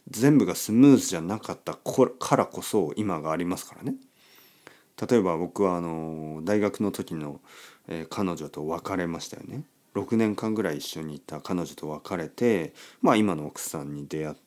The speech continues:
て、まあ、今の子供がいるわけで、もし僕があの、前の彼女と別れていなければ、僕の子供も僕の奥さんもいないわけで、そして僕は多分日本語の先生をやってないわけですよね。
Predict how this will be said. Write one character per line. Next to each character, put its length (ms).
て、 340
ま 100
あ、 20
今 200
の 80
子 180
供 280
が 120
い 80
る 80
わ 120
け 120
で、 260
も 100
し 120
僕 260
が 340
あ 60
の、 80
前 220
の 100
彼 220
女 80
と 200
別 320
れ 120
て 120
い 120
な 160
け 120
れ 120
ば、 260
僕 240
の 100
子 180
供 280
も 220
僕 220
の 100
奥 100
さ 100
ん 40
も 100
い 160
な 180
い 80
わ 160
け 140
で、 240
そ 100
し 80
て 80
僕 220
は 60
多 100
分 100
日 80
本 160
語 60
の 100
先 200
生 100
を 40
や 140
っ 20
て 220
な 220
い 60
わ 180
け 120
で 120
す 120
よ 80
ね。 240